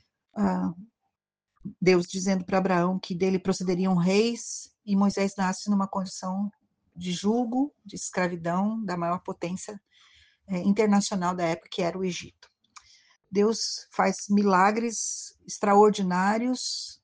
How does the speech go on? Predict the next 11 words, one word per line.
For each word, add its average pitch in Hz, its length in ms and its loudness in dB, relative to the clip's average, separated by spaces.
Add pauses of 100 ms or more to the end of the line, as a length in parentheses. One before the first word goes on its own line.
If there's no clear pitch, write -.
é, 175 500 -6
e 180 120 -6
a 175 40 -2
gente 180 280 -6
vê 185 100 -2
isso 180 220 -2
relatado 175 540 0
no 175 100 -4
Gênesis, 196 680 -4 (500)
no 170 180 -4
Êxodo. 208 500 2